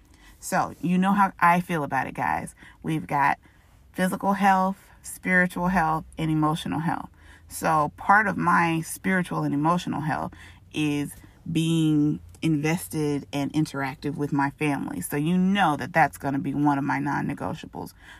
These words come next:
But how I'm gonna write it out, I'll have to get back to you guys on that one. While I'm doing the work, figuring out what my non-negotiable is gonna be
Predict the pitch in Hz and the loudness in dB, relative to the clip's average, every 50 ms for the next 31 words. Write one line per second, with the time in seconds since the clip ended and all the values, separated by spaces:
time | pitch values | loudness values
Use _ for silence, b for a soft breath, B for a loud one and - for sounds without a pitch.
0 | B B - - - 156 - - - - - - 160 170 185 196 196 190 202 202 | B B -8 -4 -2 -2 -2 -2 -6 -8 0 4 6 6 6 4 2 2 0 0
1 | 196 190 190 190 190 185 185 185 185 190 190 185 - - - - - - - - | 0 2 2 2 0 0 0 4 6 6 6 6 4 2 -2 -10 -20 -20 -20 -8
2 | - - 151 175 175 165 156 - - 156 156 147 156 156 151 147 - - - 147 | 0 4 4 4 4 4 0 0 -2 -6 -4 0 2 2 2 2 -2 -6 -10 -8
3 | 143 147 147 143 143 143 - 139 139 147 147 143 - - - - 87 180 B B | -4 0 0 2 0 0 -2 -4 -2 -2 0 -2 -2 -2 -4 -6 -8 -10 B B
4 | B B B B B B - - - 165 165 170 175 185 214 254 269 247 226 196 | B B B B B B -2 2 4 6 6 6 6 6 6 6 4 4 2 2
5 | 185 185 165 156 147 147 147 139 139 - - - 147 139 139 143 147 143 143 143 | 2 2 2 2 2 2 0 0 -2 -4 -4 -4 -2 0 0 0 2 2 2 2
6 | 143 - - - - - 151 147 147 147 147 143 143 143 143 139 - 147 143 143 | 0 -2 -2 -4 -2 0 2 2 4 4 2 2 2 2 0 0 -2 -2 -4 -4
7 | - - 131 127 143 143 143 147 - 151 147 139 139 - 143 143 143 143 - - | -4 -6 -6 -4 -4 -4 -6 -6 -6 -4 -4 -4 -4 -4 -4 -4 -4 -4 -4 -6